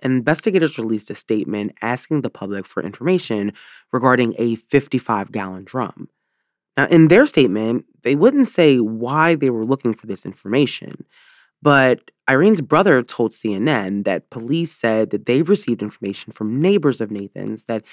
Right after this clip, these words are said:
he had been burning something inside a fifty-five-gallon drum in late February, early March. He said the police told them that they searched Nathan's property to locate the drum, but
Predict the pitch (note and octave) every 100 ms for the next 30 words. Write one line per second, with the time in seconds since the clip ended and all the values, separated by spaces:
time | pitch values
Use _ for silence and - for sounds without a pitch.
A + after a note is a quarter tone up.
0 | - - _ - A#3+ G#3+ A#3 B2+ B2+ C3+
1 | B2+ A2 - F#2+ G2 G2 - C3+ D3+ D3+
2 | C#3 G#2+ G#2 G2+ A2+ G#2+ - B2 - B2
3 | G#2 G#2 G2 F#2+ F#2 F#2+ D#3+ C3+ G#2+ -
4 | G#2 G2+ G2+ C3 - - G#2 G#2 G2+ G2+
5 | G2+ G2+ G2+ - - A#2 G2+ G#2+ A#2+ -
6 | - - - _ _ _ _ _ _ _
7 | _ _ B3 B3+ A3+ E3 - C3 C3 -
8 | G#2+ G2+ D#3 D#3 B2+ A#2 A#2 A2 - _
9 | - C3+ - E3 D#3 - B2+ B2 A2 -
10 | A2+ - C3 B2+ - G2+ A2+ B2 - G#2
11 | - F#2 F3+ C3 G#2 G#2 G2+ G#2+ G2